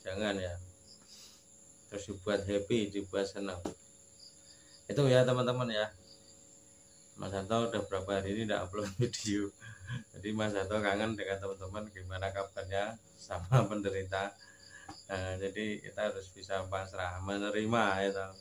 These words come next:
berdamai. Ya, inilah yang namanya berdamai. Apa masih ada gejala-gejalanya, sensasinya? Masih, ya, ini ngos-ngosan masih, tapi tetap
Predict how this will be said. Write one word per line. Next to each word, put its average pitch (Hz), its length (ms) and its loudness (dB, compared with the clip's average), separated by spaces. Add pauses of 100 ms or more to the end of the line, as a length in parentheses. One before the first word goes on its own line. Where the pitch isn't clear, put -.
(120)
berdamai. 110 680 4
Ya, 104 140 4 (100)
inilah 113 280 -2
yang 104 120 -10
namanya 101 360 -10
berdamai. 95 480 -10 (1160)
Apa 120 320 4
masih 127 480 4 (160)
ada 113 640 4 (960)
gejala-gejalanya, 113 1160 4
sensasinya? 113 680 0
Masih, 117 560 2
ya, 107 200 2
ini 120 160 0
ngos-ngosan 113 480 -4
masih, 101 360 -10
tapi 107 240 -8
tetap 131 320 -4